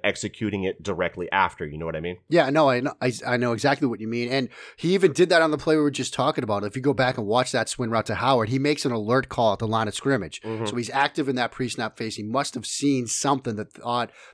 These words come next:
Speaker 2: "This is gonna be the route that I wanna throw here." So I thought he was very good in the pre-snap phase of plays against the Packers. And I felt like he was throwing darts.
Speaker 1: Yeah.
Speaker 2: I mean, when I watched that game live, you get into that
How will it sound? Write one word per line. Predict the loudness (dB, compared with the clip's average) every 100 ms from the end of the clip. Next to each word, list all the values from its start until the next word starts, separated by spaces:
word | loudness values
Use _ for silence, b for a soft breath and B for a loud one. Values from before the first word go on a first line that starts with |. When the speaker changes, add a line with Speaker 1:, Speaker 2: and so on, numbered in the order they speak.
| -6
Speaker 2:
"This | -4
is | -4
gonna | -4 -4
be | -4
the | -2
route | 2 0 2
that | 0
I |
wanna | 0 -2
throw | -4 -4 -2
here." | 0 -2 -2
So | -2
I | 0
thought | 2
he | 2
was | -2
very | 0 2 2
good | 2 -2
in |
the | -4
pre-snap | -6 -6 -2 -2 -2
phase | -4 -4
of | -2
plays | -2 0 -2 B B B
against | -6 -4 -4 -4
the | -6
Packers. | -4 -4 -4 -8 -8
And | -4
I | -2
felt | 0 0
like | 0
he | 0
was | -2 0
throwing | 2 4 2
darts. | 4 4 2 -6 -10
Speaker 1:
Yeah. | -4 -4 -4
Speaker 2:
I | -4
mean, | -2 2
when | 4
I | 6
watched | 6 6 4
that | 2
game | 2 2 2
live, | 4 4 4
you | 0
get | 0 0
into | 0 0
that | 0